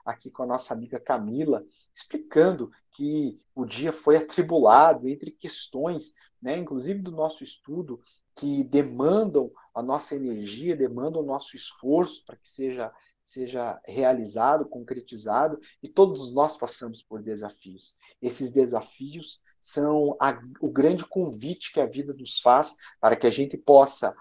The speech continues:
olhar a nossa estratégia de vida, o nosso propósito de vida, e, acima de tudo, a gente refletir sobre o porquê estamos aqui. E é com este pensamento, com essa ideia,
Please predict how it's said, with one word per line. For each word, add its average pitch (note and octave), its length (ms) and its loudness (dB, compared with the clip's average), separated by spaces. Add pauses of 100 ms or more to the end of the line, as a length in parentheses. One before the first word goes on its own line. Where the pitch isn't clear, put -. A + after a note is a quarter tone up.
(160)
olhar C3 580 10
a D#3 80 -2
nossa C#3 300 -4
estratégia B2+ 580 -4
de G#2 140 -14
vida, C3+ 320 -10
o - 20 -8
nosso B2+ 340 -6
propósito D3 840 0
de B2 100 -8
vida, C3 400 -8 (300)
e, B2+ 60 -4
acima D#3+ 360 -4
de D#3 140 -14 (100)
tudo, D#3 340 -8 (200)
a A#2+ 100 2
gente C#3+ 300 -6
refletir D#3 760 -6 (160)
sobre E3 280 -2
o F#3+ 80 -2
porquê G3+ 460 2
estamos A2+ 580 0
aqui. - 260 -18 (520)
E B2 140 4
é D#3 80 10
com D3+ 300 0
este D#3+ 300 -4
pensamento, D3+ 960 -4
com C#3 160 -4
essa C#3 300 -4
ideia, B2+ 480 4